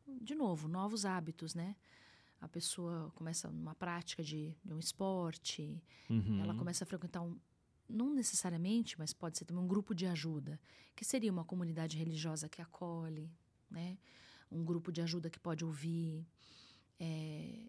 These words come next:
Speaker 1: eu a-, atendo uma pessoa que não tem nada a ver com essa história, mas ela foi, ela teve uma internação e tal, e ela começou a visitar a avó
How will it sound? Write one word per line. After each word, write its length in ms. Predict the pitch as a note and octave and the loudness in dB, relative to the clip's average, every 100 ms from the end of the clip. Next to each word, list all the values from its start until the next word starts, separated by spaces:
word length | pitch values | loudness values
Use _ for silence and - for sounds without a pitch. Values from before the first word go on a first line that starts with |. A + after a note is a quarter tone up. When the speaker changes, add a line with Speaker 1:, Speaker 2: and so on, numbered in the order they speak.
| - _ | -18 _
Speaker 1:
eu 140 | - F3 | -6 -4
a-, 100 | - | -4
atendo 280 | E3+ G#3 F#3+ | -2 0 2
uma 100 | F3 | 2
pessoa 360 | E3 E3+ - A3 | 0 -2 0 0
que 60 | |
não 80 | F#3+ | -2
tem 140 | - G#3 | 0 2
nada 260 | C4 C4+ | 2 2
a 20 | F3+ | 2
ver 220 | E3+ D#3+ | 2 -2
com 100 | - | -4
essa 140 | - | -6
história, 340 | - - F3 E3 | -4 -2 0 0
mas 160 | E3 | 0
ela 140 | F3 E3+ | 0 -4
foi, 260 | - E3+ | -4 -4
ela 120 | E3 D#3+ | -4 -6
teve 180 | E3+ | -2
uma 100 | E3 | 0
internação 960 | D#3+ E3+ D#3+ D#3 - - F#3+ F#3+ F#3 D#3+ | 0 -2 -4 -2 0 2 2 2 0 0
e 40 | D#3+ | -2
tal, 340 | F#3+ F#3+ F#3 - - - - | -4 -4 -6 -10 -20 -18 -4
e 60 | |
ela 120 | G3 F#3+ | -2 0
começou 340 | G3 F#3+ G#3 | 0 0 0
a 40 | F#3+ | 0
visitar 400 | F#3+ F3+ - G3 | 0 -2 -2 -2
a 40 | |
avó 320 | G3 D3 E3 | 0 0 -2